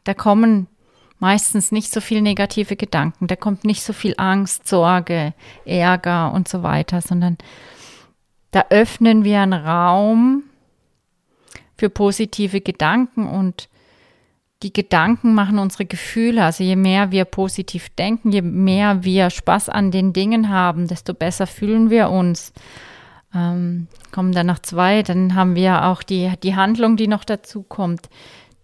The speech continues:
Dann handeln wir unter Umständen ganz anders. Wenn wir ein gutes Gefühl haben, handeln wir anders, wie wenn wir ein schlechtes Gefühl haben. Diese Handlung schenkt uns wieder eine Erfahrung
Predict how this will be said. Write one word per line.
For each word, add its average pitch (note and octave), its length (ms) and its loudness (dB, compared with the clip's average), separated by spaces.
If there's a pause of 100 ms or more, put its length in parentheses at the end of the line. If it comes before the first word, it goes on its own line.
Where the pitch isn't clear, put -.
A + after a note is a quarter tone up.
Dann F#3 240 -2
handeln B3+ 380 4
wir B3 120 6
unter B3 240 2
Umständen A3+ 460 2
ganz A3 240 0
anders. F#3 500 -4
Wenn G3 140 -4
wir G3+ 80 -2
ein G3+ 80 -2
gutes G3+ 360 -8
Gefühl G#3+ 380 -6
haben, G#3 320 0
handeln G3 460 0
wir F#3+ 160 0
anders, G3+ 400 -2
wie G3+ 100 0
wenn F#3+ 200 0
wir G3 60 0
ein F#3+ 100 -2
schlechtes - 480 -8
Gefühl G3+ 420 -8
haben. E3 340 -2 (480)
Diese G#3 280 0
Handlung G3 840 2 (800)
schenkt G#3 320 2
uns G#3 160 0
wieder G#3+ 180 2
eine G3+ 140 4
Erfahrung G3 880 2